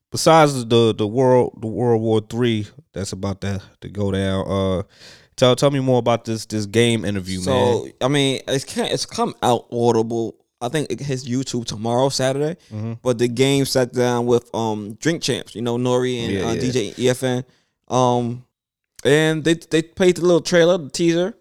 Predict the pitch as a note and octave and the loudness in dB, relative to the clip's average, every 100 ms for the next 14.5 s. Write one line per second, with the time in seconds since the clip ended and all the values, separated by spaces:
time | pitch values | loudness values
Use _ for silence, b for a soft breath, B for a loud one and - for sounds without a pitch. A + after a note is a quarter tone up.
0 | - G#2+ A#2 C#3 - D#3 D#3+ E3 D#3+ E3 | -12 -8 -6 -8 -8 0 0 0 0 0
1 | D3+ - E3 F3 F#3+ C#3+ D3+ - G#2+ A2+ | 0 0 4 4 4 0 0 2 4 4
2 | A2+ - C3+ G#2 A#2+ G2+ F#2 C3+ F3 F3 | 2 0 0 0 -2 -6 -4 -4 0 0
3 | E3 F3+ F3 E3+ E3+ D#3 D#3 D3 C#3 C3 | 0 2 4 6 4 4 2 2 0 -2
4 | A#2 - _ _ _ _ - C#3 E3 D#3 | -6 -12 _ _ _ _ -6 -2 -2 0
5 | D#3 C#3+ D3+ D#3+ D3+ - D#3 D#3 C3+ D3 | 2 2 2 0 -6 -8 -8 -6 -6 -6
6 | C#3+ D3+ - E3 B2+ B2 - - _ _ | -6 -6 -10 -10 -8 -8 -10 -20 _ _
7 | _ _ _ B2 C3 C3 B2 B2 A#2+ A#2+ | _ _ _ -4 0 0 0 -2 -4 -4
8 | A#2 A2+ - A2 A#2+ A#2+ A#2+ A#2+ A#2+ A#2+ | -6 -8 -8 -8 -8 -4 -2 2 2 2
9 | A#2+ D3 - _ _ _ _ _ - - | 0 -6 -18 _ _ _ _ _ -18 -8
10 | - - A2+ - A#2 A#2+ A2+ - _ _ | -4 0 0 2 0 0 -2 -10 _ _
11 | _ _ - C#3 D3 D3+ D3 D#3 - C3+ | _ _ -2 -2 0 0 2 2 0 -2
12 | C#3+ C3 C3 B2+ A#2+ G#2 _ _ _ _ | -4 -2 -2 -2 -4 -16 _ _ _ _
13 | _ _ _ G#2+ A2+ C#3 C#3+ D#3+ C#3+ B2 | _ _ _ -8 -4 -2 -2 -2 -4 -4
14 | A#2 A#2+ B2 C#3 | -6 -6 -6 -6